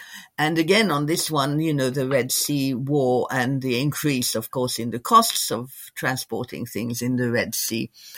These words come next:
are going to increase the price of things in Yemen, as indeed in other places, sooner rather than later, or in some cases later rather than sooner.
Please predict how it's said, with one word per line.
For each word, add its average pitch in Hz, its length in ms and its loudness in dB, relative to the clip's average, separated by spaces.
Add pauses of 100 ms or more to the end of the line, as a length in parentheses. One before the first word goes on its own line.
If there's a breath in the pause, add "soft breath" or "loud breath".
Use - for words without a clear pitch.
(280 loud breath)
are 131 80 0
going 127 280 4
to 127 120 2
increase 107 500 0
the 113 100 -2
price - 440 -4
of 107 160 -8 (160)
things 104 340 -2
in 120 140 2
Yemen, 120 440 2
as 110 440 -2
indeed 110 420 -2
in 117 240 -4
other 113 220 0
places, - 580 -6
sooner 98 380 -4
rather 110 280 -4
than 104 200 -4
later, 107 320 -2
or 104 320 -6
in 117 120 -6
some - 220 -6
cases - 420 -6
later 104 400 -2
rather 120 280 -4
than 113 140 -2
sooner. 117 420 0